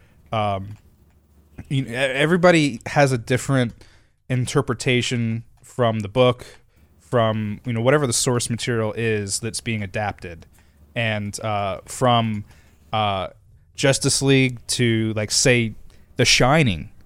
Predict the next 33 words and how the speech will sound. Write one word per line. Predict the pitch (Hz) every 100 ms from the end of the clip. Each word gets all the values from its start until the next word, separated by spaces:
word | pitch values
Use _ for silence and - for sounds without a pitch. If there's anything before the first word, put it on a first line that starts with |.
| -
you | 120
know, | 113 110 107 - - -
uh, | 117 110 107 113
there's, | 139 135 113 -
there's | 131 117
just, | 135 -
like, | 123 113 -
always | 127 135 -
going | 131 120
to | 113
be | 117
that | 101
difference, | 107 117 101 85 - - - - - - _
uh, | 117 107 101
on | 117 113
screen | 107 - 131 117 107 101
and | 113 107 98
off | 117 107 98 - - - - _ _
for | - 117 107 101 95
how | - 123 117
you | 110 117
perceive | - 123 - 123 110
these | 123 -
characters | 120 117 - 120 113
in | 113
the | -
source | 117 110
material | 117 - 120 113
versus | 117 - 110
the | 107
final | 117 113 110 110 -
result. | 117 107 113 113 - - - _ _ _ _
And, | 120 113 110 107